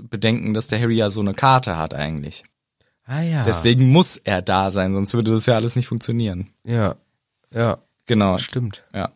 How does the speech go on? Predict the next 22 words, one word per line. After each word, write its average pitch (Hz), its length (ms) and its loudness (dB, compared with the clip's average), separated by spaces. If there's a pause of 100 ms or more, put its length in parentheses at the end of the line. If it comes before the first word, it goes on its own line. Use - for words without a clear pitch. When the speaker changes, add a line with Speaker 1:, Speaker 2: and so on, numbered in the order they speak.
(120)
Speaker 1:
Und 151 120 2
jetzt 185 160 4
kommt 180 200 2
die - 80 -2
Erklärung. 131 640 0 (300)
Wie, 120 120 -8
warte 123 60 2
mal, 104 220 0
warte, 117 300 -4
warte, 107 300 0
warte, 85 180 -6
Mo. 71 240 -16 (460)
Wenn 92 200 -2 (120)
das - 560 0 (420)
der 107 120 0
Alistair 127 320 0
Moody 117 260 0
da 101 120 0
im, 95 280 -2
im 92 160 -8
Kerker - 400 -6
ist, - 220 -12